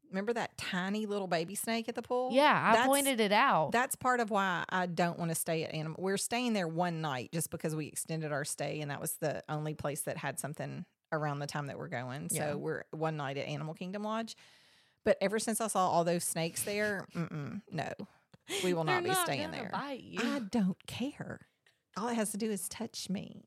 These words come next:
Speaker 1: and it's game over. So let's talk about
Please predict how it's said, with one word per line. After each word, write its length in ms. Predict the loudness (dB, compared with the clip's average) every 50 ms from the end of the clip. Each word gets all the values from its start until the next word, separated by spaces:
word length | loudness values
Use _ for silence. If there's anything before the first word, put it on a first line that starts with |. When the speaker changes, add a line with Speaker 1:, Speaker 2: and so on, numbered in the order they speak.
| _ -4
Speaker 1:
and 180 | -4 -4 -4 -6
it's 180 | -8 -8 -8 -8
game 300 | -6 -6 -6 -6 -8 -10 -10 -8
over. 440 | -8 -10 -10 -12 -14 -14 -16 -18 -20 _ _ _ _ _ _ _ _ _ _ -8
So 600 | -4 -2 0 2 2 2 2 2 0 -2 -6 -8 -8 -6
let's 180 | -6 -2 0
talk 180 | 2 2 2 2
about 600 | 2 2 4 4 2 2 0 -2 -6 -8 -10